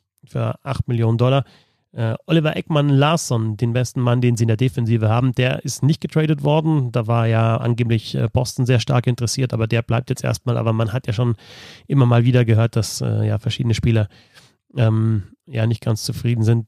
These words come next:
Dann hatten sie keine Draftpicks, weil sie ja gegen die, die Regularien verstoßen haben, dass man eben, äh, Juniorenspieler nicht, nicht vor der Combine irgendwie testen soll oder ansprechen soll.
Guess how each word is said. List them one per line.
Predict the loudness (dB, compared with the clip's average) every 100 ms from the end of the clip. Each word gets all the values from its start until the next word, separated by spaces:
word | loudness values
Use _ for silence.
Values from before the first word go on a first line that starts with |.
| _ _
Dann | -2 0
hatten | 0
sie | -4
keine | 0 0 0
Draftpicks, | 0 0 0 -2 -4 -2
weil | 0
sie | 2 2 2
ja | 0
gegen | -2 -2
die, | 0 0 -2 -8 _ _ _
die | -2
Regularien | 0 2 2 2 2 2 0
verstoßen | -2 -2 0 0 0 0 2
haben, | 2 2 0 -2 -2
dass | -4
man | -2 -2 0
eben, | -2 0 0 0 -4 -6
äh, | -4 0 0 0
Juniorenspieler | 0 2 4 2 0 -2 0 0
nicht, | 0 -4 -6
nicht | -8 -8
vor | -4 -2
der | -2
Combine | 0 0 2 0 0
irgendwie | 0 -2
testen | -2 -4 -2 -2
soll | 2 2
oder | 2
ansprechen | 0 -2 -2 -2 0 2
soll. | 4 4